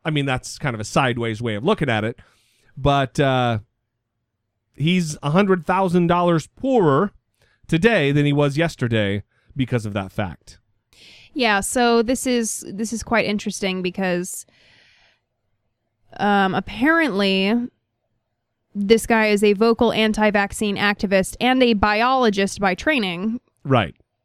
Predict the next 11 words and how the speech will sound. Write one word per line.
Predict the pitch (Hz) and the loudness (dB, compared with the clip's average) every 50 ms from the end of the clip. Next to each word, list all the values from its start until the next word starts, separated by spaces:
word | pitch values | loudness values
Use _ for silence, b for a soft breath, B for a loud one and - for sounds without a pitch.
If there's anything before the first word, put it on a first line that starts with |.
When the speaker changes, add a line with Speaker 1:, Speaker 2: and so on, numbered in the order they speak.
| _ _ - | _ _ -2
Speaker 1:
So | - - | 2 4
Speaker 2:
What? | 262 302 294 - | 4 4 2 0
Speaker 1:
he, | 156 | -2
he's | 185 196 175 160 | -2 0 0 0
a, | 156 147 139 127 | 0 0 0 -2
he's | 139 165 180 165 156 | -2 -2 -2 -2 -4
a | 147 | -6
creationist. | 135 - - 160 170 180 190 202 208 - - 180 165 151 139 131 - - - - - - _ _ _ _ _ _ _ _ _ | -6 -6 -4 -2 0 2 4 4 2 2 0 -2 0 0 -2 -2 -4 -10 -18 -20 -20 -20 _ _ _ _ _ _ _ _ _
Yeah, | - 139 131 113 107 | -10 -6 -6 -4 0
he's, | 110 170 208 202 170 - - - b b b b b b b b b b | 2 4 4 4 2 0 -6 -14 b b b b b b b b b b
um, | - 147 143 139 131 127 127 123 123 | 0 2 2 2 2 0 0 -2 -4